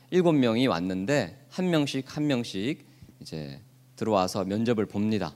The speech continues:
그리고 면접위원들이 이것저것 물어보면서 체크리스트에 체크를 합니다. 그리고 면접위원들이 "아, 이 사람이면 정말 괜찮겠다."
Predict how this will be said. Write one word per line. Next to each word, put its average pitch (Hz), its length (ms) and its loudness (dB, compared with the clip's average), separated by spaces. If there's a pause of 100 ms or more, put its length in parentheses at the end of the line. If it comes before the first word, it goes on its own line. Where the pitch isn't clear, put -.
(600)
그리고 107 180 -4
면접위원들이 135 920 4 (240)
이것저것 131 460 2
물어보면서 117 880 0 (240)
체크리스트에 110 880 -2 (320)
체크를 - 600 -10
합니다. 98 440 -8 (600)
그리고 139 260 2
면접위원들이 170 1120 4 (400)
"아, 113 120 0
이 190 120 -2
사람이면 196 640 4
정말 180 400 4
괜찮겠다." 135 760 2